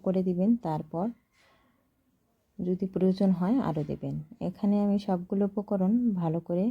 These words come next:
মিশিয়ে নিলাম। দেখতে পাচ্ছেন কতটা নরম হয়েছে, তার মানে হচ্ছে এখানে আরও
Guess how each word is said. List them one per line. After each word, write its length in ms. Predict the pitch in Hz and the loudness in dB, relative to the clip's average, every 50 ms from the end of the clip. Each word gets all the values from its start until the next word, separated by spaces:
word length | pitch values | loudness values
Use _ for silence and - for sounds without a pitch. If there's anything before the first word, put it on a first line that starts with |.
| 247 - | -2 -4
মিশিয়ে 320 | 185 170 180 - - 165 151 | -4 -4 -4 -2 -2 -2 0
নিলাম। 260 | 147 143 143 143 151 - | 0 0 -2 -2 -2 -2
দেখতে 260 | - 185 190 190 - 202 | -2 -2 -2 -2 -4 -4
পাচ্ছেন 340 | 202 202 196 202 - 214 233 233 | -2 -2 -4 -2 -2 -2 -2 -2
কতটা 380 | - 175 165 - 180 170 - 180 | -2 -4 -8 -6 -6 -4 -2 -2
নরম 320 | 175 160 147 151 147 151 151 | -2 -2 -2 -2 -4 -4 -6
হয়েছে, 440 | 151 151 156 143 139 - - - - 147 - _ _ _ _ _ _ _ _ - | -6 -6 -8 -8 -8 -10 -14 -14 -12 -12 -14 _ _ _ _ _ _ _ _ -4
তার 140 | 170 175 185 | -2 0 2
মানে 200 | 190 196 202 208 214 214 | 2 2 2 2 2 2
হচ্ছে 220 | 220 208 - - 226 214 202 | 0 0 -2 -2 -2 0 0
এখানে 280 | 196 196 - 202 196 220 233 - - 156 156 | 0 0 0 0 0 0 -2 -2 -4 -2 -2
আরও 200 | 165 165 175 | 0 2 2